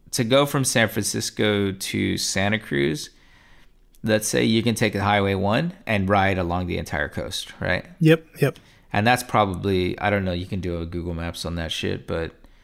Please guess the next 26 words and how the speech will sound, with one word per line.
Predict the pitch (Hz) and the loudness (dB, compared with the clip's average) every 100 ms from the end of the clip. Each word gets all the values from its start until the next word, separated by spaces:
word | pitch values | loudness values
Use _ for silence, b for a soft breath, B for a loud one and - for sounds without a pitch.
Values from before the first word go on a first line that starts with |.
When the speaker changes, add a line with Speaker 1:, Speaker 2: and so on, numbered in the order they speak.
| - - - _ _ | -20 -20 -20 _ _
Speaker 1:
from | - 95 92 90 | -2 0 2 0
San | 87 98 | 0 0
Francisco | 95 101 98 - | 0 -2 -4 -2
to | 92 | -2
Santa | 92 107 104 | 0 2 2
Cruz | 101 117 117 | 0 -2 0
is | 156 | -4
probably, | - 147 117 107 | 0 2 4 4
like, | 92 87 | 2 0
sixty | - 101 - | -6 -6 -4
miles. | 117 120 127 143 - - - - - _ _ - | 0 0 0 -4 -10 -16 -20 -20 -20 _ _ 2
Speaker 2:
Yeah. | 143 - - | 2 2 -4
Speaker 1:
Right? | 110 113 - b b b b b _ | 0 0 0 b b b b b _
Right? | 95 95 92 | 0 2 2
Um, | 90 87 - - - _ _ _ _ _ _ _ _ | 0 -4 -10 -20 -20 _ _ _ _ _ _ _ _
now, | 113 107 104 98 98 - - | 0 4 6 4 2 -4 -10
Boulder | 123 131 135 | 2 4 4
Creek | - 131 110 | 2 2 2
is | - | 0
probably | 110 101 101 98 92 | 2 2 4 2 0
fifteen | - 107 - - 104 | 0 -2 -2 -2 0
miles | 95 90 90 87 95 | 2 2 2 0 -2
north | 90 87 92 107 - - - | -4 -2 -2 -2 -8 -20 -12
of | 95 92 87 | -4 -2 -4
Santa | - - 104 117 | -8 -2 0 0
Cruz, | 151 160 170 | -2 -4 -4